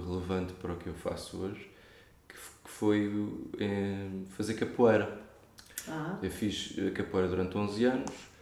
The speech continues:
Speaker 1: e o nosso grupo, que, que tinha base em Telheiras, trabalhava, ahm, fazia projetos sociais,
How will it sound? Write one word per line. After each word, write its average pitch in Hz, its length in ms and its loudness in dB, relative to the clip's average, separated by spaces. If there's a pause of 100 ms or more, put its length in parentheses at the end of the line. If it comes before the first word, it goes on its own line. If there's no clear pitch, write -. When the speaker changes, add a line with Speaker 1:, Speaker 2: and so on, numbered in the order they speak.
(360)
Speaker 1:
e 104 560 4
o 98 40 2
nosso 95 360 0
grupo, 123 300 4
que, - 480 -18
que - 120 -20
tinha 90 220 0
base 87 360 -2
em 87 80 -2
Telheiras, 113 720 6 (440)
trabalhava, 107 800 6 (140)
ahm, 101 600 2
fazia 104 240 -2
projetos 107 380 2
sociais, - 760 0